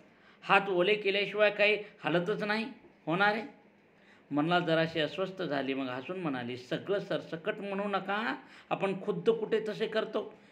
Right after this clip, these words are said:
किती तक्रार केली तरी शेवटी आपण असतोच ना सरळ प्रामाणिक." मग तिनं मिलिंदकडे पाहिलं,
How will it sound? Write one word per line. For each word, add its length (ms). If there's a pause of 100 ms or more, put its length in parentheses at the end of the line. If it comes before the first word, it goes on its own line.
(140)
किती 240 (480)
तक्रार 320
केली 380
तरी 180
शेवटी 300
आपण 320
असतोच 480
ना 160
सरळ 260
प्रामाणिक." 520 (500)
मग 200
तिनं 180 (100)
मिलिंदकडे 520
पाहिलं, 340